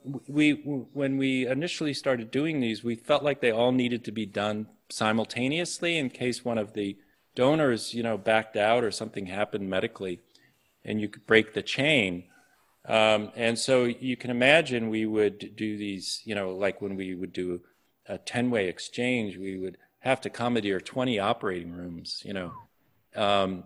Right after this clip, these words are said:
on a Sunday usually, and, and, um, you know, do all these operations. And, um, uh, and so, y-, yeah, one of the, during one of those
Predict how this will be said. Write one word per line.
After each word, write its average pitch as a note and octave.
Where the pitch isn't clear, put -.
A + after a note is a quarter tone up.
on G2+
a F2
Sunday A#2+
usually, F2+
and, F2
and, F#2
um, F2
you A2
know, F#2
do A2
all G2+
these G2
operations. F#2+
And, F2+
um, F2
uh, F2
and A2
so, A#2+
y-, A#2
yeah, A#2
one A#2
of B2+
the, A2+
during C#3
one C3
of A2+
those A2+